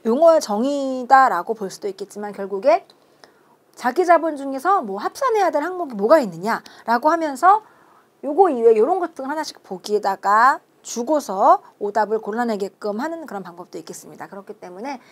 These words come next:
자기 자본에 있어서 어떤 것은 합산해야 되고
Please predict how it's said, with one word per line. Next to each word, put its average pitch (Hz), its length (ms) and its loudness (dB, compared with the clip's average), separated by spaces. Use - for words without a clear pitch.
자기 202 340 -10
자본에 240 380 -4
있어서 190 440 -8
어떤 294 380 -2
것은 330 420 -2
합산해야 320 640 -4
되고 196 440 -2